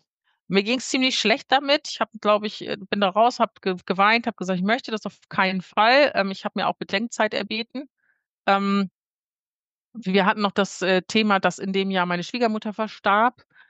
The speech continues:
und, äh, ja, wir irgendwie dann hier hin und her überlegt haben, „Was machen wir? Versuchen wir es auf natürlichem Wege?“ Und mein Mann, der war in Trauer noch. Und ich hab gesagt, „Irgendwie fühlt sich das alles nicht mehr gut an. Ich glaube, wir stimmen dem Kaiserschnitt einfach zu, um einfach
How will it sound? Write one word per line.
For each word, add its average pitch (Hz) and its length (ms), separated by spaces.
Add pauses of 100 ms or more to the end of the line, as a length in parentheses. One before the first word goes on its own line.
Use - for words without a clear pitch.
(320)
und, 190 460
äh, 185 540
ja, 160 320
wir 185 200
irgendwie 185 440
dann 190 260
hier 180 180
hin 185 100
und 180 80
her 202 140
überlegt 202 280
haben, 180 120
„Was 165 140
machen 220 260
wir? 208 120
Versuchen 208 340
wir 208 60
es 202 100
auf - 120
natürlichem 196 520
Wege?“ 202 380
Und 180 120
mein 175 160
Mann, 185 260
der 175 140
war 170 320
in 170 120
Trauer 208 360
noch. 208 260 (460)
Und 175 100
ich 175 60
hab 175 80
gesagt, 180 200
„Irgendwie 185 440 (240)
fühlt 208 180
sich 190 100
das 180 160
alles 175 240
nicht 180 120
mehr 180 120
gut 220 180
an. 208 380 (100)
Ich - 180
glaube, 175 320
wir 170 80
stimmen 196 340
dem 170 140
Kaiserschnitt 175 440
einfach 165 280
zu, 233 260
um 185 180
einfach 165 240